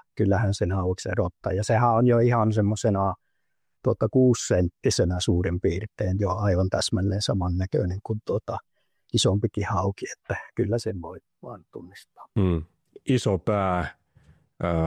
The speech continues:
Speaker 2: paljon hampaita, isot silmät, pitkän omainen. Siinä kai nyt on sellaisia perustuntomerkkejä väris-, väristä ja muusta riippumatta.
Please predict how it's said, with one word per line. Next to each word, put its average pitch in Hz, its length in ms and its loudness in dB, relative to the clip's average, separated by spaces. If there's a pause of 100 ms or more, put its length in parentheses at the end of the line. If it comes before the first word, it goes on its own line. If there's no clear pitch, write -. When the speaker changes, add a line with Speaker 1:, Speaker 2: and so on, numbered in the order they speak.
(1400)
Speaker 2:
paljon 98 340 2
hampaita, 85 840 0 (800)
isot 87 300 0
silmät, 85 520 0 (720)
pitkän 87 440 0
omainen. 80 440 2
Siinä 87 300 0
kai 123 140 2
nyt 92 140 0 (260)
on 92 120 0
sellaisia 87 380 0
perustuntomerkkejä 87 1000 0
väris-, 87 460 -2
väristä 101 460 0
ja 80 100 0
muusta 80 340 0
riippumatta. - 680 -4